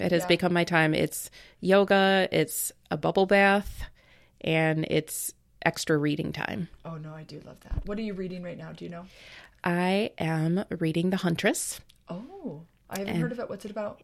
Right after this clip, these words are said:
Speaker 1: It is about the hunt for, it's, uh, post-war, and so they're hunting Nazis,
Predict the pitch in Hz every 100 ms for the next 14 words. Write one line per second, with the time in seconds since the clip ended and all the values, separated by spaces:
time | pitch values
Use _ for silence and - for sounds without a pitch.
0 | - 196 - 196 190 - 180 175 160 156
1 | 196 - - - _ - 165 165 - 175
2 | 202 - - - 165 151 151 156 180 220
3 | - - 170 - - 170 - - - 185
4 | - - 165 156 151 165 202 294 165 160
5 | 160 160 - - _ _ - 175 175 175
6 | 160 - - 165 190 -